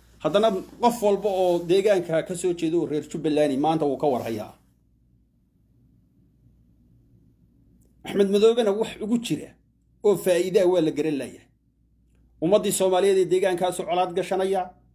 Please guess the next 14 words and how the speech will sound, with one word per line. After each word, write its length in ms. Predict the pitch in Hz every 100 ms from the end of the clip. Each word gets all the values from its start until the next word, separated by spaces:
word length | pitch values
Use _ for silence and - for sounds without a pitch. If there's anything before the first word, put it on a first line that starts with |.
| _ _ _ _ _ _ _ _ _ _ _ _ _ _ -
Tii 160 | 214
kale 220 | - 196 196
ee 340 | 175 165 151 - _ _ _ _ -
Somali 400 | 170 185 202 185
State 280 | 160 202 165
buu 120 | 175
colaad 320 | 151 180 180
gashanayaa. 520 | 180 175 190 190 190 185 - _ _ _ _ _ _ _ _ _ _ _ -
Ethiopia 480 | 156 208 170 196
colaad 340 | 180 156 180 175
gashanayaa. 560 | 190 - 196 196 196 190 _ _ _ _ _ _ _ _ _
Soomaaliya 480 | - 175 202 190 196
colaad 360 | 147 170 185 165
gashanayaa. 540 | 180 196 190 190 185